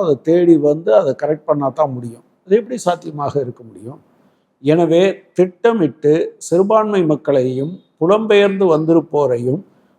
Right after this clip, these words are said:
அவ வாக்காளர் பட்டியலில் இருந்து நீக்க வேண்டும், அதன் மூலம் சூழ்ச்சியில் வெல்ல வேண்டும் என்பதற்காக பாஜக செய்கிற நடவடிக்கை. ஒன்றிய அரசாங்கத்தினுடைய அந்த, "நாங்க ஜெயிக்கிறதுக்கு எது வேணாலும் பண்ணுங்க." இப்ப ஏற்கனவே அவங்க பண்ணாங்கல்ல,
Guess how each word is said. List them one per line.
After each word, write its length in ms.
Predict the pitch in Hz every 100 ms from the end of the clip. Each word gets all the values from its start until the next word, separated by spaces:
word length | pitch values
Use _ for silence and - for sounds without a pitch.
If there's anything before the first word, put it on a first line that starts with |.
| _
அவ 160 | - 147
வாக்காளர் 580 | 139 185 190 214 208 170
பட்டியலில் 420 | 170 170 160 156
இருந்து 240 | 160 165
நீக்க 360 | 143 156 160 151
வேண்டும், 400 | 139 127 139 180 _ -
அதன் 440 | 113 139 196 202
மூலம் 420 | 202 214 226 247
சூழ்ச்சியில் 640 | 214 190 196 190 196 185 160
வெல்ல 260 | 147 170
வேண்டும் 360 | 165 165 165 170
என்பதற்காக 680 | 151 147 143 127 135 131 220 151
பாஜக 520 | 160 160 165 - 147
செய்கிற 480 | - 131 117 131 196
நடவடிக்கை. 760 | 135 139 143 127 - 147 123 _ _ _ _ -
ஒன்றிய 380 | 156 190 214
அரசாங்கத்தினுடைய 1400 | 185 156 180 175 170 151 139 - 135 127 123 127 180 226 208 - _ - _ -
அந்த, 440 | 131 143 143 143 139 131 123 - _ _
"நாங்க 280 | 143 156 151
ஜெயிக்கிறதுக்கு 580 | 135 190 - 220 214 208
எது 300 | 202 175 180
வேணாலும் 300 | 175 180 175
பண்ணுங்க." 500 | 151 151 143 127 123 _ _ _
இப்ப 160 | - 170
ஏற்கனவே 460 | 175 190 190 185
அவங்க 280 | 180 165 156 151
பண்ணாங்கல்ல, 440 | 151 151 143 147